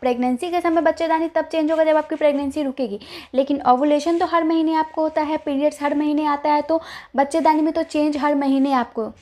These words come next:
महसूस होता होगा, या फिर होता ही, आपको महसूस हो या ना हो,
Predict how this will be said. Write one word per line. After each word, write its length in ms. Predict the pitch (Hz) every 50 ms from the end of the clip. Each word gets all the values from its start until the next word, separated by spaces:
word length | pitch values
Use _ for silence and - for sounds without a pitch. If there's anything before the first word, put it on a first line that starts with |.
| _ _ _ _ -
महसूस 400 | 240 233 240 240 247 233 - -
होता 200 | 226 220 226 220
होगा, 240 | 214 214 220 269 269 - - - - _ -
या 60 | 311
फिर 140 | 311 370 339 294 -
होता 340 | - 302 311 320 311 - 311
ही, 160 | 320 349 359
आपको 260 | 330 277 277 - 302
महसूस 460 | 285 294 285 277 - 330 339 339 -
हो 80 | 330 330
या 140 | 339 339 339
ना 140 | 302 302 302
हो, 200 | 294 294 311 339